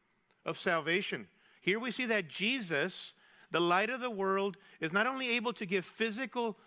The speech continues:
sight to this man, but more importantly, gives him spiritual sight. This man comes to know Jesus as the true Messiah, Jesus as the Savior from his sins. And so let's look at this together. If you're taking notes,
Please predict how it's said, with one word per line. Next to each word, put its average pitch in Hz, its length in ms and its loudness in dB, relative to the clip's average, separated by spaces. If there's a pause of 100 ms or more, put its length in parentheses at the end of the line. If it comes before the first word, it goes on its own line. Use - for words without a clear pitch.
(120)
sight 190 640 -2 (240)
to 170 100 -2
this 196 260 -2
man, 190 460 0 (240)
but 165 140 -2
more 226 640 0 (240)
importantly, 180 800 -2
gives 170 220 -2
him 180 120 -4
spiritual 175 720 -2 (200)
sight. 123 440 -6 (600)
This 170 160 -6
man 208 220 0
comes 196 260 -2
to 202 100 -2
know 185 160 -2
Jesus 170 600 -2
as 147 180 0
the 143 100 -6
true 180 220 -2
Messiah, 160 560 0 (360)
Jesus 185 500 2
as 160 120 0
the 147 100 -4
Savior 175 600 0 (280)
from 147 160 -4
his 143 140 -6
sins. 156 640 -4 (200)
And 147 100 -14
so 165 100 -2
let's 208 220 0
look 220 180 0
at 226 120 -2
this 180 140 -2
together. 170 400 -2
If 143 100 -6
you're 160 80 -2
taking 202 360 -2
notes, 208 380 -2